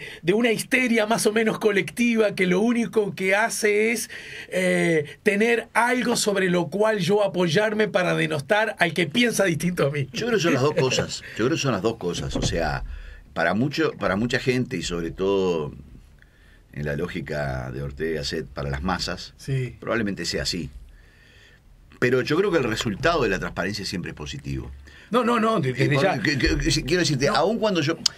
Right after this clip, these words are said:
Speaker 2: fíjate que hay varios casos que han sucedido, ¿no?
Speaker 1: Perdóname, Le-, eh, Leonardo, porque en realidad yo me quedé con eso que vos dijiste, me pareció interesante lo de la élite.
Speaker 2: Mm.
Speaker 1: Porque lo que sí luce como una novedad de este tiempo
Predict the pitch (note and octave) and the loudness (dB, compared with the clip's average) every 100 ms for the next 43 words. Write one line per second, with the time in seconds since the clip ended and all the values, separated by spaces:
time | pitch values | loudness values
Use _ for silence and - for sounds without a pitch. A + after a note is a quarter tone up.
0 | - - G3 D3+ - - F3 F3 F#3+ C#3 | -16 -4 -2 0 -4 0 2 2 0 0
1 | C#3 A#2 G2+ F2+ D#2 C#2 C2+ B1 E2+ D#3+ | -2 0 -4 -4 -4 -2 -2 -2 -2 -4
2 | F#3 - F3 G3 F#3+ E3 D3+ D#3 D#3+ D#3 | 0 2 2 2 2 2 0 -2 0 0
3 | D3+ D3+ C#3+ C#3+ D#3+ E3+ D3+ D#3+ E3 E3+ | 0 0 2 2 4 2 2 0 2 2
4 | F3+ G3 G#3 F#3 A3 G#3+ G#3+ G#3 G#3+ G#3 | 4 2 2 2 2 2 2 2 2 2
5 | G#3 F#3+ F#3 F#3+ D#3+ G3+ F#3+ E3+ E3 D3+ | 0 0 2 2 0 -2 0 2 0 -2
6 | F3+ F3 E3 F#3 F#3 E3+ D#3 D3+ D3 D#3 | -2 -2 0 -2 0 2 2 4 2 2
7 | E3+ E3+ - - - G2+ G2+ F2+ - - | -2 -4 -12 -18 -14 -8 -6 -6 -8 -12
8 | - - - - F3 E3+ G3 G3+ G3+ G#3+ | -12 -14 -16 -2 0 2 2 2 2 0
9 | E4+ E4+ B3 A3 - E3 D#3 D3+ D3 C#3 | 2 2 2 4 2 2 0 0 2 2
10 | C#3 C#3 C#3+ C3+ C#3 E3+ - D3 C#3+ C3+ | 4 4 2 2 2 2 0 -4 -2 -6
11 | A2 G#2 A2+ | -6 -10 -12